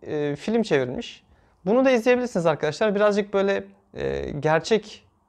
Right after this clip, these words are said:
başrolde oynayan oyuncuların gerçekten ne düşündüklerini size gösteriyor. Ve hani, e, bazı yerlere gittiğinde halk onlara nasıl tepki vermiş. Hani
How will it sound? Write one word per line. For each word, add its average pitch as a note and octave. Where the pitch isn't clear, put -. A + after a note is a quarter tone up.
başrolde F3
oynayan F3
oyuncuların F#3
gerçekten F#3+
ne F#3
düşündüklerini F3+
size C3
gösteriyor. B2
Ve G3
hani, F3+
e, A#2+
bazı E3
yerlere D#3+
gittiğinde D#3+
halk E3+
onlara E3
nasıl E3
tepki D3
vermiş. D3+
Hani A2+